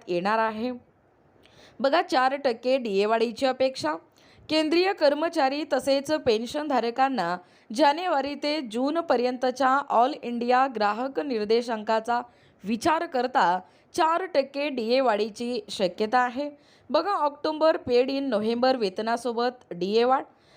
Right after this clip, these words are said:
महागाई भत्ताबाबतचा अधिकृत निर्णय दिवाळी सणापूर्वी,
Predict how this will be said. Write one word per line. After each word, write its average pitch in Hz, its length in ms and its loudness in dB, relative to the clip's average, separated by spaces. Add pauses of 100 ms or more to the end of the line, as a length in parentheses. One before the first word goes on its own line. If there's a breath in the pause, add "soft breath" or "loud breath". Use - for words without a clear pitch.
(120)
महागाई 269 540 0
भत्ताबाबतचा 240 920 0
अधिकृत 254 720 -2
निर्णय 220 480 0 (320 loud breath)
दिवाळी 311 480 2
सणापूर्वी, 262 800 0